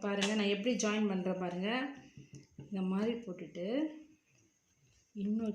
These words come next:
கிளாத் எடுத்து மேலே, இங்க பாருங்க, மேலே இப்படி போடணும்.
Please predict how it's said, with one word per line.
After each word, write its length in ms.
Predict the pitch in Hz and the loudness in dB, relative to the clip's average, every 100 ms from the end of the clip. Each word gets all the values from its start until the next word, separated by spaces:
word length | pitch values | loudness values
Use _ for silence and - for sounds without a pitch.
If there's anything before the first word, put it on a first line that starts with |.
| 214 | -2
கிளாத் 280 | 202 202 202 | -2 0 2
எடுத்து 360 | 190 185 185 220 285 330 - - _ _ _ _ _ _ _ _ 208 | 2 -2 0 2 4 2 -2 -14 _ _ _ _ _ _ _ _ -4
மேலே, 360 | 196 196 185 226 311 - - | -2 0 0 0 0 -2 -14
இங்க 160 | - 190 | -12 -8
பாருங்க, 300 | 185 185 190 240 294 294 - - _ _ _ _ - | -4 -2 0 2 2 0 -8 -20 _ _ _ _ -4
மேலே 320 | 196 202 202 233 277 208 | -2 0 2 2 0 -2
இப்படி 240 | 185 196 185 | -4 -2 0
போடணும். 380 | 190 185 175 170 | 2 2 2 -4